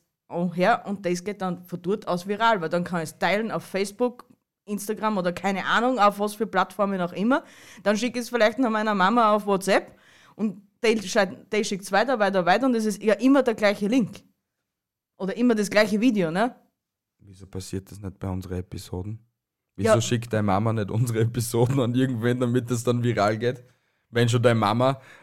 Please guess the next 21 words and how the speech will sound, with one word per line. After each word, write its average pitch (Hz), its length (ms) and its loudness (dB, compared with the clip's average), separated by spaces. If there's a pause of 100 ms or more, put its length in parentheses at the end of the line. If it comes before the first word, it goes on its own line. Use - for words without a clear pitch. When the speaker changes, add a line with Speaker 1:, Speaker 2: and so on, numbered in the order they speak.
Speaker 2:
an 104 320 0
das, 120 340 0
das, 113 380 -4
der, 113 280 2
der, 107 280 0
der - 360 -6
Speaker 1:
Es 160 100 -4
Speaker 2:
zielbringende 131 720 0
Ding 127 260 -2
ist, 135 240 -2
dass 113 160 4
Speaker 1:
das - 20 6
Speaker 2:
man - 140 4
et-, 120 140 0
dass - 140 0
Speaker 1:
war 127 80 2
Speaker 2:
etwas 117 240 -6
viral 110 340 2
geht. 120 320 -2
Speaker 1:
<laughs> - 340 0
Das - 300 -8